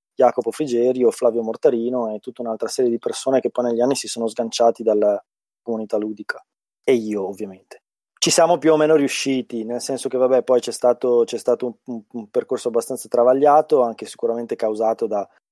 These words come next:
come tu ben sai, dal mio pessimo modo di andare a fare le pulci a chiunque, o come dico io, questa mia mania di confermare che il capello può essere tagliato anche in sedici e non solo in quattro.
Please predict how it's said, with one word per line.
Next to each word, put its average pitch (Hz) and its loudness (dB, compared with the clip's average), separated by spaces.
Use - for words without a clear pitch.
come 113 -10
tu 123 -10
ben 110 -8
sai, 110 0
dal 110 0
mio 117 -4
pessimo 117 0
modo 117 2
di 107 -4
andare 110 2
a - -2
fare 113 2
le 110 2
pulci 110 -6
a 101 0
chiunque, 151 0
o 120 0
come 135 2
dico 131 4
io, 131 6
questa 123 -2
mia 127 0
mania 123 0
di 113 -8
confermare 127 2
che 127 0
il 123 2
capello 127 4
può - 0
essere 117 2
tagliato 117 2
anche 113 -8
in 117 -6
sedici 117 -6
e - -14
non 107 -12
solo 110 -10
in 104 -16
quattro. - -8